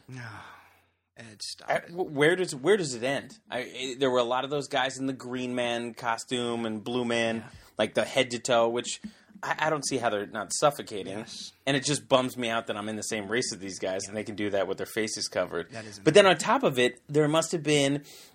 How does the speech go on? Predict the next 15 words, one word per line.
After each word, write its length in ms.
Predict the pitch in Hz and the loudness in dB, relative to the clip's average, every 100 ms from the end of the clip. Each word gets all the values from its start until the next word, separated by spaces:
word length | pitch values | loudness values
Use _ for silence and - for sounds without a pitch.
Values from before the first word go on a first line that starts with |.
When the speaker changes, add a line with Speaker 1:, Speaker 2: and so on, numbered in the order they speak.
| _ | _
Speaker 2:
a 40 | 135 | -2
group 380 | 139 151 160 | 6 6 6
of, 400 | 151 127 117 - - | 6 6 4 -2 -2
and, 180 | 147 - | 0 2
and 300 | 165 156 147 | 2 2 2
there 120 | 165 | 2
were 160 | 175 170 | 4 4
a 40 | |
handful 480 | 151 190 269 269 117 | 2 0 -2 -2 -2
of 140 | 107 107 | -2 -2
'em, 220 | 107 - 123 | -6 -4 2
of 280 | 120 113 - - | 2 2 -4 4
overly 380 | 170 170 139 123 | 4 4 2 -2
nostalgic 680 | 117 - 120 117 113 110 - | -2 0 2 2 2 -4 -6
about 440 | 110 113 104 - | -2 0 2 -2